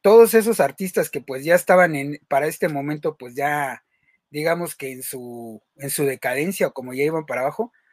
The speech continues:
fueron todas esas bandas que influenciaron a, a los británicos. Y los británicos, pues, se la, se puede decir que se la regresaron a Estados Unidos, este,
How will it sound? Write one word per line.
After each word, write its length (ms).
fueron 280
todas 360
esas 240
bandas 320
que 100
influenciaron 680
a, 200
a 180
los 160
británicos. 640
Y 120
los 180
británicos, 600
pues, 120
se 140
la, 380
se 120
puede 200
decir 160
que 120
se 140
la 140
regresaron 680
a 80
Estados 440
Unidos, 540
este, 840